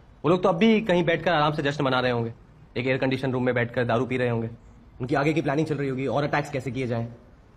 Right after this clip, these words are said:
उन तक पुलिस कभी नहीं पहुंच पाती है। उन लोगों को यहां क्यों नहीं खड़ा किया जाता है? क्यों हमेशा कोई गरीब जो, जो अपनी कोई help नहीं कर सकता, अपने आप को defend नहीं कर सकता, वही क्यों हर बार फंस जाता है?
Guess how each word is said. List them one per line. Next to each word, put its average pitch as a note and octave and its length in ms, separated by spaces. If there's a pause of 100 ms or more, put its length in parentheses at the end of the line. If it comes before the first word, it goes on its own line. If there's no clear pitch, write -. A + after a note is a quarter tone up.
(320)
उन G3+ 80
तक C4 180
पुलिस A3+ 220
कभी G3+ 140
नहीं G3+ 100
पहुंच C3+ 180
पाती - 240
है। - 100 (880)
उन C4+ 140
लोगों D#4 180
को C#4+ 80
यहां C4+ 140
क्यों C4 100
नहीं C4 100
खड़ा G#3+ 160
किया F#3 140
जाता A2 260
है? G2+ 160 (840)
क्यों C#4+ 160
हमेशा B3+ 220
कोई B3+ 180
गरीब G3 320
जो, G3+ 420 (120)
जो F#3+ 100
अपनी G#3+ 180
कोई A3 160
help F3+ 160
नहीं F3+ 120
कर F#3 60
सकता, F3 260
अपने E3+ 180
आप E3+ 60
को F3 80
defend D3+ 260
नहीं D#3+ 100
कर C#3 100
सकता, B2+ 260
वही A3 280
क्यों C#4 200
हर A3+ 80
बार G3+ 140
फंस E3 160
जाता C3+ 240
है? - 240